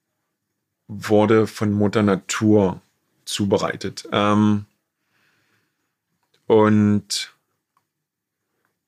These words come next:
es war, es gibt ein paar Momente. Ähm,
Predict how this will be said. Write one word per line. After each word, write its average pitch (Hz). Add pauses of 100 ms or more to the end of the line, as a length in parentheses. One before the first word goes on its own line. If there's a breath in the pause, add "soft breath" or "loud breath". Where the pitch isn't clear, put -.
(440)
es 101
war, 120 (1400)
es -
gibt 147
ein 117
paar 101 (400)
Momente. 101 (520)
Ähm, 98